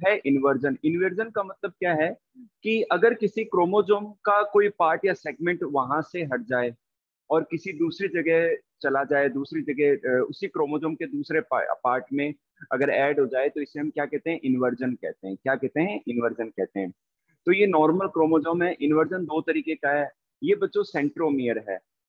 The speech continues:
तो सेंट्रोमियर के एक तरफ, सेंट्रोमियर के एक तरफ ही ऐसा हो रहा हो, जैसे कि ए, फिर यहाँ से बीसी हट गए और यहाँ आ गए और ईडी का, डीई का part यहाँ आ गया, तो सेंट्रोमियर के एक तरफ हो रहा है, सेंट्रोमियर cross नहीं हो रहा है, तो इसे कहते हैं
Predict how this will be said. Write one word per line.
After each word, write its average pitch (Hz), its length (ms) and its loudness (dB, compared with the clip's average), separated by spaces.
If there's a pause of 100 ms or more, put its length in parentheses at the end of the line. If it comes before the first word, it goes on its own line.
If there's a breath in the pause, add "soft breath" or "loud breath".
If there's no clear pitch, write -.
तो 185 80 -2
सेंट्रोमियर 214 760 0
के 214 160 -4 (220)
एक 190 160 -6
तरफ, 113 240 -4 (160)
सेंट्रोमियर 202 640 -2
के 190 340 4
एक 190 100 0
तरफ 208 220 2 (100)
ही 214 120 -6
ऐसा 151 340 -2
हो 170 180 2
रहा 175 120 2
हो, 175 180 -6
जैसे 143 220 -4
कि 202 260 -4 (420)
ए, 190 340 4 (140)
फिर 160 200 0
यहाँ 131 240 6
से 175 160 0
बीसी 156 420 0
हट 143 160 0
गए 180 160 0
और 170 100 0
यहाँ 127 360 -2
आ 107 40 -4
गए 101 200 -4 (120)
और 135 220 0
ईडी 175 260 -4
का, 175 280 -4 (120)
डीई 170 440 0
का 185 80 0
part 170 360 -2
यहाँ 143 220 0
आ 104 40 0
गया, 98 180 -4 (1300)
तो 202 200 2
सेंट्रोमियर 220 600 0
के 220 280 2
एक 175 100 -2
तरफ 208 300 -4
हो 185 60 -2
रहा 185 100 0
है, 190 60 0
सेंट्रोमियर 180 520 -4
cross 160 420 -8
नहीं 165 120 -6
हो 151 60 2
रहा 151 120 2
है, 151 60 0
तो 147 120 -6
इसे 147 200 -6
कहते 156 220 -2
हैं 165 80 -4